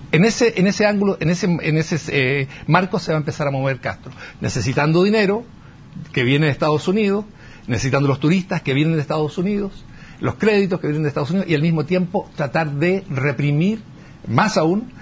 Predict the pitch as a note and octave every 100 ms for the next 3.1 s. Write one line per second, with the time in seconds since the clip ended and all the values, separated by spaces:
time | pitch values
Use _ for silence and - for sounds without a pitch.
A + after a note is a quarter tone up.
0 | - C3+ C3+ D#3+ D3+ - D3 C#3 D3+ A#2+
1 | D#3+ D3 C3+ C#3 C3+ C#3+ C3+ B2+ B2+ -
2 | C3 A#2+ A#2 C#3+ C#3+ A#2+ D#3 B2+ G2+ G2